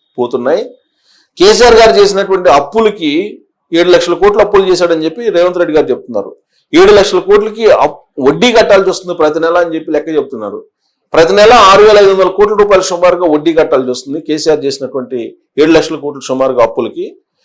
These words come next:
జీతభత్యాలకు ఆరు వేల ఐదు వందల కోట్లు పోతుంది. వెరసి పదమూడు వేల కోట్లు ప్రతి నెల తెలంగాణ ప్రభుత్వానికి ఇవి సరిపోతున్నాయి. ఇవి పోగా ఇంకా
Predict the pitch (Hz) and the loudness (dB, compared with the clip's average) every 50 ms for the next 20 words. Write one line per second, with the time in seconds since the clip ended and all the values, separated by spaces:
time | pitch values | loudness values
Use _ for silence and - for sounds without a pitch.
0 | _ _ _ _ _ - 135 175 226 226 233 214 214 202 208 208 196 190 185 170 | _ _ _ _ _ -4 0 2 2 4 4 4 2 2 2 2 2 4 4 4
1 | 185 - 170 175 170 165 165 151 147 147 143 - - 135 127 131 127 117 110 120 | 2 4 4 4 2 2 2 2 -2 -4 -6 -6 -6 -6 -6 -6 -10 -10 -12 -12
2 | 120 165 202 214 175 156 175 - - 226 220 - - 160 165 170 165 156 156 147 | -10 -8 -6 0 0 0 0 0 -2 -4 -2 0 0 0 0 -2 -2 0 0 2
3 | 147 139 135 - - - _ _ _ 175 214 226 202 240 226 190 147 147 175 190 | 2 2 2 0 -4 -10 _ _ _ 2 2 2 2 2 2 2 2 2 0 -2
4 | - - - _ _ _ _ _ _ _ _ _ _ _ - 160 175 - 214 220 | -4 -8 -16 _ _ _ _ _ _ _ _ _ _ _ 0 2 2 4 4 4
5 | 226 220 220 247 254 254 262 254 - _ _ _ _ - 170 175 208 220 226 226 | 4 6 6 4 4 2 0 -4 -8 _ _ _ _ 0 2 2 4 4 4 4
6 | 226 214 202 208 190 180 175 175 175 180 165 160 165 160 - 233 247 233 208 196 | 4 4 2 2 0 -2 -2 -2 0 0 0 0 -2 -6 -10 -8 -6 -6 -6 -6
7 | 196 - - _ _ _ _ _ _ _ _ _ - 180 170 165 165 156 - 165 | -6 -10 -16 _ _ _ _ _ _ _ _ _ -12 -8 -4 -4 -4 0 0 0
8 | 156 160 190 185 175 - 143 139 180 220 240 180 175 185 180 - - 175 202 233 | 0 2 2 0 0 0 0 -2 -2 -2 -4 -4 -4 -4 -6 -2 0 2 2 4
9 | 226 247 247 226 196 190 - 175 147 156 180 202 208 - | 4 4 4 4 2 2 2 2 4 4 4 2 0 -2